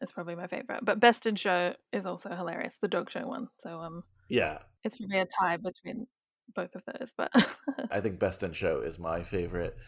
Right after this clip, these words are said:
Speaker 1: Mm.
Speaker 2: But, I mean, the Christopher Guest ones, that's like, you know, that's the chef's kiss of mockumentaries. Like, no,
Speaker 1: <laughs> Yeah.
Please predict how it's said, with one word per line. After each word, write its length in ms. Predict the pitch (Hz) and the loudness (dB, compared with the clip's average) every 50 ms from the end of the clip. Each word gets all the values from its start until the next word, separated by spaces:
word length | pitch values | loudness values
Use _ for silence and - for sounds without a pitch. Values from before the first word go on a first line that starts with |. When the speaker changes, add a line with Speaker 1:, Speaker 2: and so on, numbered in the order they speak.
| - - - - | -20 -20 -4 0
Speaker 1:
Mm. 460 | 220 214 208 202 190 185 180 180 190 - | 2 2 4 2 0 0 -2 -4 0 6
Speaker 2:
But, 240 | - 135 123 - - - | 8 8 8 8 4 -2
I 20 | 135 | 0
mean, 140 | 147 139 135 | 2 2 2
the 60 | 135 | 4
Christopher 300 | - 185 165 - 151 143 | 2 2 2 4 4 6
Guest 280 | 120 117 113 110 - | 8 8 8 6 4
ones, 220 | - 123 95 104 107 | 0 0 -2 4 10
that's 280 | 143 151 156 151 - | 10 10 10 10 8
like, 400 | - 139 110 92 87 - - - - _ _ _ _ | 6 8 8 8 6 2 -4 -10 -20 _ _ _ _
you 120 | - 117 92 | -2 -2 -2
know, 160 | 78 - - - - | -2 -4 -8 0 4
that's 220 | - 139 135 - | 6 6 6 4
the 80 | - 120 | 2 2
chef's 420 | - - - 107 - - - - | 4 4 4 4 4 2 -4 -8
kiss 320 | - - 107 87 - - - | -4 0 0 0 0 -2 -4
of 220 | - - 98 90 | -2 -2 -2 -2
mockumentaries. 800 | 95 87 85 - - 87 80 82 78 - - 69 58 - - - | -2 -4 -4 -4 -4 -4 -4 -4 -2 -4 -6 -6 -6 -8 -4 -4
Like, 160 | 95 95 - | -4 -2 0
no, 80 | 110 | 0
Speaker 1:
<laughs> 0 | |
Yeah. 60 | 117 | 0